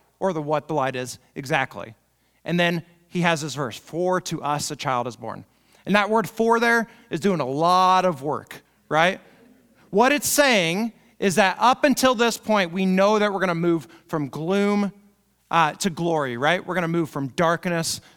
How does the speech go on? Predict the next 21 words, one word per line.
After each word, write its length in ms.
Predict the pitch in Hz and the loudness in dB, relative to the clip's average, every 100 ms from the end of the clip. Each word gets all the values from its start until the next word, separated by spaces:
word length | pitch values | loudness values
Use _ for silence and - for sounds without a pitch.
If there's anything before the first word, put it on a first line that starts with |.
| _ | _
to 120 | 175 | -4
light, 320 | 147 139 131 - _ _ _ _ _ | -2 -2 -4 -8 _ _ _ _ _
right? 280 | 135 156 180 - _ | -4 -4 -4 -12 _
And 120 | - | -10
how 320 | 139 170 202 220 | 0 2 4 4
are 100 | 202 | 2
we 120 | 185 | 0
gonna 180 | 185 165 | -2 0
do 140 | 175 | 2
that? 260 | 202 208 - - _ _ _ _ _ | 2 2 -2 -14 _ _ _ _ _
"For 420 | - - 202 214 | -20 -4 0 0
to 220 | 208 208 196 | 0 -2 -2
us 480 | 151 120 - - - _ _ | -2 -2 -6 -6 -12 _ _
a 80 | - | -12
child 320 | - 151 139 | -4 -2 -2
is 100 | 143 | -4
born, 380 | 123 123 110 101 - _ _ _ _ _ _ | -8 -10 -10 -10 -18 _ _ _ _ _ _
a 80 | - | -8
son 260 | 139 160 147 | -4 -2 -2
is 120 | 123 | -6
given." 340 | 135 113 104 | -8 -8 -10